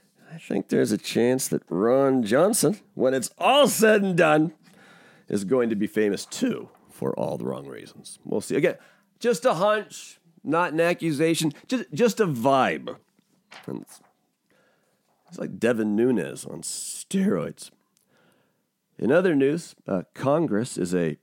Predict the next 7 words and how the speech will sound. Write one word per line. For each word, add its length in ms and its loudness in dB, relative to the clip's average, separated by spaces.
complete 480 -2
and 100 -4
total 240 0
clusterfuck, 640 -4
but 140 -10
what's 280 -4
new? 200 0